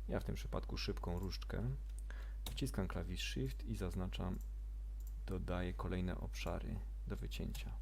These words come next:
Jest zaznaczone, przeskakuję na maskę i skrótem Ctrl Backspace tworzę maskę. Skrótem z klawiszowym Alt,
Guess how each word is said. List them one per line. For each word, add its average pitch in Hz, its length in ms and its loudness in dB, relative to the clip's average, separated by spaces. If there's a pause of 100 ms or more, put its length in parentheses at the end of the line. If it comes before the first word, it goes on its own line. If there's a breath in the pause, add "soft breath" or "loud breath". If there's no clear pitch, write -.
(460)
Jest 117 200 4
zaznaczone, 107 720 4 (680 loud breath)
przeskakuję - 600 -2
na 87 140 2
maskę 101 680 2 (1160 loud breath)
i 123 240 6 (100)
skrótem 87 680 0 (200)
Ctrl 90 420 0
Backspace - 720 0 (840 loud breath)
tworzę 87 340 0
maskę. - 460 -2 (1700 loud breath)
Skrótem 113 260 4
z - 40 -2
klawiszowym 87 580 0
Alt, 123 460 2